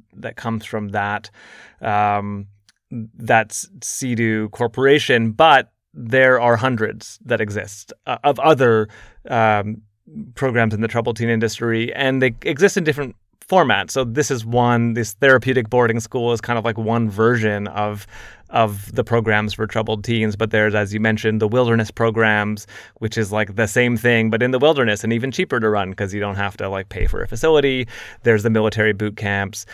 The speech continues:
And then there's this kind of other scary, you know, cluster of programs that are religious based, and they get a,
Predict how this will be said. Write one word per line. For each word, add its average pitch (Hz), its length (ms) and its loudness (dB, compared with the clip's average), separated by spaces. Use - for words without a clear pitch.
And 123 140 0
then 160 120 6
there's 143 160 6
this 120 160 -4
kind 113 180 -2
of 113 80 0
other 113 180 2
scary, 107 640 0
you 120 320 -8
know, 104 220 -4
cluster 117 380 -4
of 110 60 -2
programs 107 640 -2
that 117 140 -4
are 104 120 -2
religious 135 420 0
based, 110 400 0
and 113 100 -2
they 139 80 2
get 156 180 0
a, 143 260 4